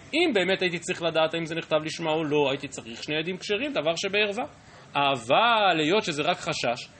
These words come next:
והרוב הגדול של הסיכויים שהגט הזה נכתב כהלכה, ממילא אני מש-, מסכים, אני יכול להסתפק רק בעד אחד. רוב בקיאים, ומדגישה הגמרא, "ואפילו לרבי מאיר, דחייש למיעוטא".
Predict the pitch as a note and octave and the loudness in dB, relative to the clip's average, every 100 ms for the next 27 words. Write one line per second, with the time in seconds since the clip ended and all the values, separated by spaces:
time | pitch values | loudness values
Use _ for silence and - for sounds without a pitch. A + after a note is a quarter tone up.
0 | - - A#3 A#3 A3+ C4+ A#3 G3 F#3+ G#3+ | -20 -2 2 4 6 6 4 2 2 2
1 | G3+ F#3 - E3 E3+ G#3 F#3+ E3 D3+ F3+ | 0 -4 -4 -4 0 2 0 0 0 0
2 | E3+ D3+ E3 C#3+ - D3+ - C3+ B2 A2 | -2 -4 -4 -4 0 0 0 -2 -2 -6
3 | - A#2 A#2 F3 C#4 - - - - C#3 | -6 -4 -2 -2 -4 -18 -20 -20 -6 0
4 | F#3 A#3+ E4 C4+ F#3 E3+ E3 E3+ E3 - | 2 2 2 2 0 -2 -4 -6 -6 -2
5 | A3+ E3 D#3+ - A3 A3+ C4 D4 D#4+ F3 | -2 0 0 0 0 -2 -4 -2 -2 2
6 | F#3 F#3 F#3+ B2+ A#2+ - - - - - | 0 0 -4 -6 -10 -14 -20 -20 -20 -18
7 | - D3+ C4 A3 - G3 D#3+ A2+ F#2+ A2+ | -2 2 2 2 0 2 0 0 -6 -8
8 | B2 D3 A3 A3+ E3+ D#3 G#3 D4 E3+ C#3 | -4 -2 2 2 2 0 2 2 4 2
9 | - C#4+ C#4+ A#3+ G#3 F#3 G3+ F#3+ A#2 - | 0 -2 2 2 2 0 2 2 0 -10
10 | - C#3 D#3+ F3 F3+ E3+ F3 C#4+ D#4 | -10 -6 0 0 0 0 2 2 2